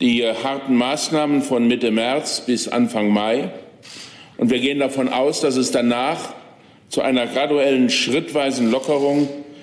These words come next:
mit Augenmaß kommt, wenn die Zahlen der Neuinfektionen weiterhin niedrig sind. Und wir haben den Ehrgeiz, dass wir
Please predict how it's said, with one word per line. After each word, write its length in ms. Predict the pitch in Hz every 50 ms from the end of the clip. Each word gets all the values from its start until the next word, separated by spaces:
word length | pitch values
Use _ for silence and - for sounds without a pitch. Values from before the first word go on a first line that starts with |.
| - - -
mit 180 | - 113 107 110
Augenmaß 680 | 101 120 131 139 139 135 120 117 107 107 104 - -
kommt, 340 | - 151 160 180 185 170 147
wenn 140 | 131 123 113
die 100 | 113 107
Zahlen 320 | - 127 120 120 123 120
der 100 | 117 110
Neuinfektionen 920 | 113 117 127 135 131 127 127 127 117 110 - - - 123 117 117 117 113 110 - - - - -
weiterhin 640 | - 104 110 113 - 120 110 107 107 104 104 104 98 - - - - -
niedrig 520 | 98 101 104 104 98 104 92 95 98 92 - - - - - - - - - -
sind. 400 | - - - 95 90 82 - - - - - - - - - - - - - - - - - -
Und 120 | - 113
wir 120 | 120 120
haben 200 | 120 127 127 131
den 140 | 120 117 123
Ehrgeiz, 500 | - 113 120 127 123 135 135 135 131 -
dass 300 | - 127 120 117 - -
wir 360 | 139 135 135 139 143 139 131